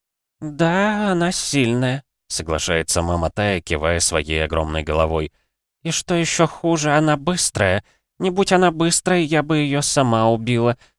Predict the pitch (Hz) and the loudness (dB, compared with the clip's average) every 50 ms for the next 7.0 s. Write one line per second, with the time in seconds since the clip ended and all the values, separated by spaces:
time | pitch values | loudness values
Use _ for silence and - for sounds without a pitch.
0 | _ _ 139 143 135 135 135 143 143 143 143 143 143 143 131 123 147 143 139 127 | _ _ -4 -2 0 0 0 2 2 2 2 2 2 0 0 0 0 0 0 0
1 | 139 127 - - - - 143 143 - - - 123 117 - - _ _ _ _ _ | -2 -2 -2 -6 -4 -4 -4 -4 -4 -2 -4 -4 -4 -4 -8 _ _ _ _ _
2 | _ _ - 147 147 143 147 139 120 113 156 160 - - - 156 139 - - 147 | _ _ -2 0 2 2 2 0 0 -2 -2 -2 -2 0 0 -2 0 0 0 0
3 | 147 135 - - 160 151 135 107 87 90 95 92 98 98 - _ _ _ _ _ | 0 0 0 -2 -2 0 0 -2 0 2 2 2 0 -2 -4 _ _ _ _ _
4 | _ _ _ _ _ _ _ - 85 87 82 - 90 78 78 85 87 87 85 - | _ _ _ _ _ _ _ -4 -2 -2 -2 -2 -4 -4 -2 0 2 2 2 2
5 | - 87 85 85 87 95 107 - - 82 - - - - 78 73 - - 80 80 | 0 -2 0 0 0 0 0 -2 -4 -4 -4 -2 -4 -2 -2 -2 -2 0 -2 -2
6 | 78 - - 82 78 - - 85 82 80 80 82 78 - - 82 82 82 82 80 | -2 -4 -6 -6 -6 -6 -4 -4 -4 -4 -2 -2 -2 0 0 2 2 2 2 0
7 | - | -2